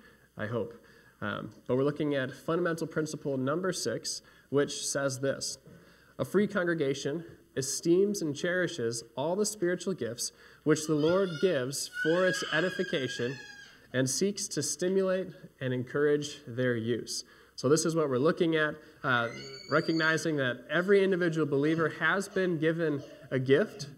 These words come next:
Sometimes it's the gift of squealing and all that good stuff to increase patience in each one of us, uh, myself included. Uh, but other times it's,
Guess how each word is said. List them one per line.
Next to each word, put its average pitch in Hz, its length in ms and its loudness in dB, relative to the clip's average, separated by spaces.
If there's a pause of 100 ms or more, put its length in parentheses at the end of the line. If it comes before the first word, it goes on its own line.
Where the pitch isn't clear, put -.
(260)
Sometimes 156 540 -2
it's 127 140 -6
the 131 100 -6
gift 143 280 -4
of 120 140 -6
squealing 143 540 0
and 107 160 -8 (680)
all 127 140 -2
that 131 220 -2
good 139 160 -2
stuff 156 320 -2
to 123 100 -4
increase 127 320 0
patience 147 540 -4
in 113 80 -4
each 123 180 -6
one 131 160 -2
of 139 100 -4
us, - 300 -8 (320)
uh, 107 180 -8
myself 131 440 -4
included. 135 460 -2 (440)
Uh, 127 160 2
but 147 240 4
other 180 180 0
times 156 320 -2
it's, 131 300 -4